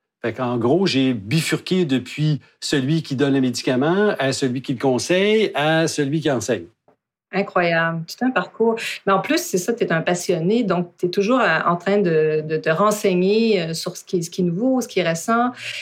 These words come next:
Speaker 2: Et bon, ben écoute, c'est sûr que j'ai fait une longue description de toi, mais c'est ça, je pense que c'est, faut te découvrir peut-être avec une consultation, vous allez vraiment comprendre jusqu'où ça peut aller puis comment ça peut vous aider.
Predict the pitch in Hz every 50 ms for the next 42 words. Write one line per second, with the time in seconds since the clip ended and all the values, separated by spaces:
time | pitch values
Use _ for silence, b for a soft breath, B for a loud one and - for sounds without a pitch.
0 | B B B B _ 185 180 170 170 175 - - - 165 160 156 147 - - 190
1 | 190 - 156 151 - 165 160 226 220 214 180 160 160 - 208 196 180 185 208 220
2 | 233 208 190 180 180 - - 185 - - - 226 226 226 190 175 175 - - 269
3 | 277 285 254 214 180 180 175 - 180 180 - 190 185 180 185 160 233 254 269 269
4 | - - 180 175 - - - - - - - - - - _ _ _ 185 - -
5 | 220 220 220 202 196 208 - - 190 190 233 269 285 285 - 202 - 247 - 214
6 | 185 180 180 208 190 185 - 185 180 - 196 190 175 - 175 156 170 - 254 277
7 | 277 220 190 185 180 175 175 185 247 285 330 - 226 190 - 226 233 214 202 185
8 | - - 247 - - 180 - - 196 190 - - 180 180 175 170 196 226 233 -
9 | - - 185 180 208 214 - 185 - - - - 247 240 240 202 180 175 170 170
10 | 170 175 170 208 247 277